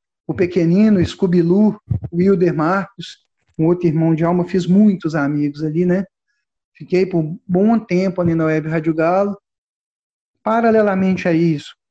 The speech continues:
fui convidado pela Transamérica também, através do Gão, convidado pela Transamérica pra participar do Transamérica Esportes.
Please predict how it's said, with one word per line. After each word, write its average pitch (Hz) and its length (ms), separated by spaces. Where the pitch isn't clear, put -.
fui 202 180
convidado 180 600
pela 175 160
Transamérica 185 800
também, 175 420
através 185 540
do 220 120
Gão, 175 320
convidado 160 480
pela 165 140
Transamérica 165 560
pra 175 100
participar 160 460
do 156 80
Transamérica 156 500
Esportes. 175 640